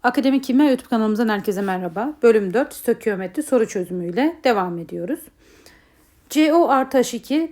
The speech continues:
denktir C H üç O H reaksiyonuyla bir nokta sıfır sıfır kilogram metanol elde etmek için kaç gram H iki gereklidir diye sormuş.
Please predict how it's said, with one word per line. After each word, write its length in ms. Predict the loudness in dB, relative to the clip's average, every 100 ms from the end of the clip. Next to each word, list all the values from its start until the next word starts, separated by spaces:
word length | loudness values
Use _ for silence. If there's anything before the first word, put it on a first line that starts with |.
| 0
denktir 400 | -2 0 -4 -2
C 220 | 0 0
H 40 |
üç 220 | -2 -4 -2
O 140 | 0
H 240 | 0 0
reaksiyonuyla 920 | 0 0 -2 -6 -6 -4 -4 -2 -2 2
bir 160 | 4 4
nokta 220 | 2 -2
sıfır 280 | -2 0 -2
sıfır 280 | -6 -12 -8
kilogram 640 | -2 0 2 2 2 2
metanol 440 | 2 0 2 2 2
elde 340 | -2 -4 -4 -6
etmek 300 | -8 -12 -6
için 200 | -2 -2
kaç 300 | -2 -4 -4
gram 300 | -4 -2 -2
H 220 | -4 -4
iki 220 | -6 0
gereklidir 520 | 2 2 0 -4 -6
diye 160 | -6 -8
sormuş. 540 | -6 -8 2 2 2